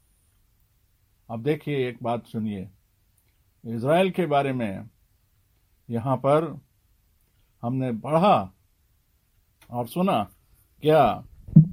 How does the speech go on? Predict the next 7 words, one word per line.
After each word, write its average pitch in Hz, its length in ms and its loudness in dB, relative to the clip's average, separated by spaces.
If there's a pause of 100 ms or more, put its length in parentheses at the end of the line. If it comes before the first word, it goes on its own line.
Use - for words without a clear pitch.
(160)
कि 131 480 -6
किस 202 220 -4
तरीके 170 360 -2
से, 113 220 -6 (1040)
क्योंकि 151 320 -6
वहाँ 151 300 2
पर 170 400 0